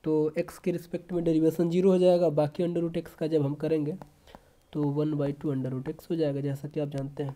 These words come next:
अरे एक्स की value one by टू है ना, तो करेंगे तो क्या हो जाएगा, वन बाई टू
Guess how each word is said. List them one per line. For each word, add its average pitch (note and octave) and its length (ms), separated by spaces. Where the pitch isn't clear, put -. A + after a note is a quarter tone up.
अरे D3 160
एक्स D3 200
की - 140
value C#3+ 320
one D3+ 200
by C#3+ 160
टू D3 160
है C3 120
ना, G3+ 120
तो - 600
करेंगे D#3 300
तो E3 140
क्या G3 140
हो F3 60
जाएगा, C#3+ 200
वन D3+ 220
बाई D#3+ 180
टू F3+ 220